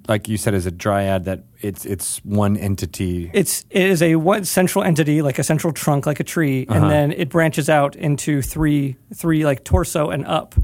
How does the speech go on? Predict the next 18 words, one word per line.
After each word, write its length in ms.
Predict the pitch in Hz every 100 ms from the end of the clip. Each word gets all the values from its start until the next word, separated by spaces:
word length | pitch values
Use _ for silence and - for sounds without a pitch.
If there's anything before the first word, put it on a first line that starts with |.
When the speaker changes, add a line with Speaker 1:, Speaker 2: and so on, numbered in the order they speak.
| - -
Speaker 2:
uh, 340 | 151 143 135
dryad 420 | 135 143 139 131
bodies. 480 | 127 127 - - - - - -
Speaker 1:
Interesting. 580 | 160 165 131 - 117 110
Speaker 2:
Yeah, 320 | 160 139 127
Speaker 1:
And 120 | 120
it's, 200 | 117 147 -
Speaker 2:
yeah. 60 | 135
Speaker 1:
is 100 | 107
it 160 | 101
fixed 560 | - 156 - - - -
or 120 | 113
can 240 | 104 - 107
it 80 | 101
move? 400 | 101 87 78 - -
Speaker 2:
Uh, 200 | 175 170
it 160 | 202 190
is. 320 | 180 170 -